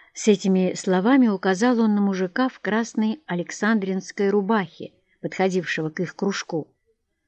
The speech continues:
«Знаешь, Пантюха!» — крикнул он ему,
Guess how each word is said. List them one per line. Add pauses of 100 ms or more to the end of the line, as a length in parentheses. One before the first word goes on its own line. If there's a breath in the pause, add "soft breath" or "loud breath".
(140)
«Знаешь, (120)
Пантюха!» — (720)
крикнул
он
ему,